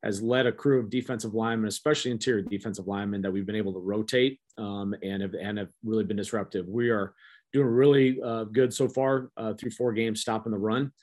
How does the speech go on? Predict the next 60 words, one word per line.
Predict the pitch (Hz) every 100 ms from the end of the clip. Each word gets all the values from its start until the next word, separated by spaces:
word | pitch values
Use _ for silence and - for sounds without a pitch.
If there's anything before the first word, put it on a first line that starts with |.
| - _ _ _
And | - 110 104
a | 110
large | 101 110 117 113
part | - 120
of | 104
it | 104
is, | 104 104
you | 117
know, | 104 101 104 104
our | 98
defensive | 104 107 113 107
line | 107 104
talent, | 113 110 110
but | 107
we | 127
also | 143 -
have | 120 95
depth. | 113 87 - -
And | 92 98
you | 98
can | 107
see | 101 127
when | 110
you |
come | 107 120
to |
our | 110
games, | 95 107 107 98
we | 98
do | 127
rotate | 107 110 107 117 95
guys | 107 95 131
in | 131
there. | 98
And | 98
I | 101
think | 135
that's | - 135 -
really | 131
critical | - 135 117 110
as | 98
you | 110
go | 113
through | 107 113
the | 95 87
gliac. | 120 110 95 90 _ _ - _ _ 107
Um, | 104 101 95 98
it's, | 120 104 -
it's | 120 110 -
important | 110 151 131 110
to |
have | 117 98
depth | 98 113 -
at | 113
some | - 110
of |
those | 104 104
positions. | - 104 113 110 101 90
And | 95
so | - 110 101 98